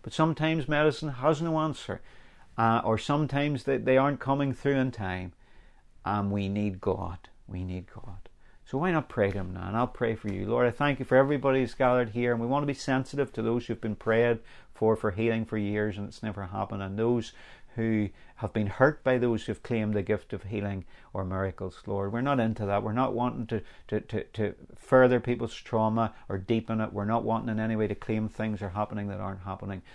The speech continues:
But yet, Lord, we know that You are God who is able to do miracles, and we've seen You do miracles.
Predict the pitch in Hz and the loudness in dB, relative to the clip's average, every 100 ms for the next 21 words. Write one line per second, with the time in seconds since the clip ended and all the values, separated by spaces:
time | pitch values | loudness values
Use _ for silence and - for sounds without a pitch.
0 | - - 131 127 127 123 123 117 131 139 | -10 2 4 4 4 6 6 6 2 2
1 | 120 123 113 110 110 107 101 107 104 101 | 4 4 2 0 2 0 0 2 2 2
2 | 98 98 98 92 113 139 147 147 135 135 | 0 -2 -2 0 0 2 0 -2 -4 -2
3 | 135 135 131 131 110 117 113 - - 101 | 0 0 0 0 0 -2 -2 -4 -6 -4
4 | 101 95 92 95 95 92 95 90 | -2 -4 -4 -4 -4 -6 -8 -10